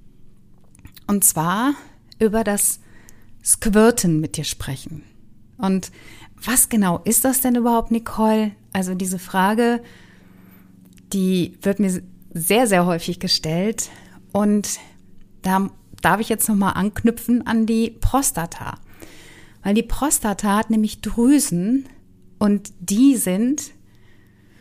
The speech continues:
für die weibliche Ejakulation verantwortlich.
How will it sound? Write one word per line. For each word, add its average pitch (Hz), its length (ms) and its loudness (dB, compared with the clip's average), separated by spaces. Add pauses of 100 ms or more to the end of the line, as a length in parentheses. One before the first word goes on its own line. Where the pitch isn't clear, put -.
(200)
für - 160 -2
die 185 220 0
weibliche 226 880 2
Ejakulation 180 920 0
verantwortlich. 156 1000 -6